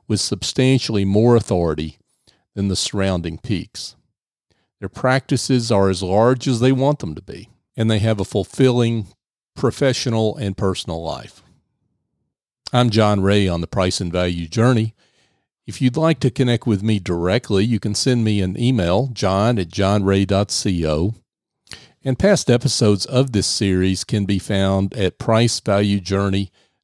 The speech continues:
dot com. And I'd be honored,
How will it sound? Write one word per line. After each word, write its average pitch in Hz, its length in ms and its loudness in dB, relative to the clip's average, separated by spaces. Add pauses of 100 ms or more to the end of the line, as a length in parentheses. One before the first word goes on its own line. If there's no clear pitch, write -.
(120)
dot 113 260 -2
com. 101 420 -2 (1000)
And 104 160 -4
I'd 98 140 -2
be 98 160 -2
honored, 113 500 2